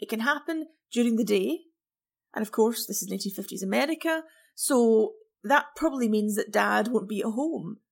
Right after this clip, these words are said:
He'll be out in the city, in his office, being Don Draper or something. So therefore, all the advice in this booklet, all the knowledge, will be away with Dad. He'll have taken it off to the city when the bomb drops.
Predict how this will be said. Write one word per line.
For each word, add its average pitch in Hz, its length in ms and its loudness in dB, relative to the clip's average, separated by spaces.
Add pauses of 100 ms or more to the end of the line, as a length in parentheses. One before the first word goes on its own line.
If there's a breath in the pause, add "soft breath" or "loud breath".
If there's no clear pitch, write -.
(100)
He'll 214 160 -6
be 208 240 -2
out 190 140 0
in 208 100 -4
the 214 60 -2
city, 269 580 -6
in 208 100 -4
his 202 120 -2
office, - 680 -6 (680)
being 185 460 -4 (180)
Don 202 240 0
Draper 214 420 -4
or 262 60 -8
something. 262 440 -6 (1200)
So - 160 -6
therefore, 269 340 6
all 233 160 6
the 349 140 4
advice 247 420 2
in 233 80 -4
this 233 140 2
booklet, 233 380 0
all 269 120 2
the 311 100 0
knowledge, 247 600 2 (380)
will 240 140 4
be 240 260 2
away 254 580 6
with 202 200 -2
Dad. 254 420 2
He'll 247 120 0
have 226 140 2
taken 285 340 4
it 247 40 6
off 233 300 4
to 220 80 -4
the 220 100 -4
city 311 480 0 (400 soft breath)
when 220 200 8
the 226 80 8
bomb 262 280 4
drops. - 580 -2